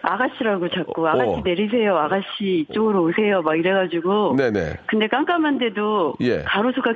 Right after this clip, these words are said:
Speaker 1: 켜 있는 데도 있었거든요.
Speaker 2: 아.
Speaker 1: 근데 제가 너무 민망한 거예요.
Speaker 2: 예, 예.
Speaker 1: 아가씨라고 자꾸 부르셔서.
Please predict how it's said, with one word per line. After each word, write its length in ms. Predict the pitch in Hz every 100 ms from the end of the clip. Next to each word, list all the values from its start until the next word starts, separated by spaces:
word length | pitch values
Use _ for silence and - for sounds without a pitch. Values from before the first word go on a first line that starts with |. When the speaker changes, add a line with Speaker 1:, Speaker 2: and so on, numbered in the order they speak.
| 233
Speaker 1:
켜 80 | 349
있는 240 | 320 302
데도 220 | 262 -
있었거든요. 480 | 135 - - 147 98
Speaker 2:
아. 680 | 92 98 98 98 98 95 78 -
Speaker 1:
근데 140 | 220
제가 200 | 226 208
너무 200 | 202 208
민망한 580 | 180 220 262 277 233 190
거예요. 360 | 165 160 190 220
Speaker 2:
예, 240 | 113 101 82
예. 160 | 76 - - -
Speaker 1:
아가씨라고 640 | - 165 196 - 175 165 156
자꾸 280 | - - 151
부르셔서. 400 | - 156 160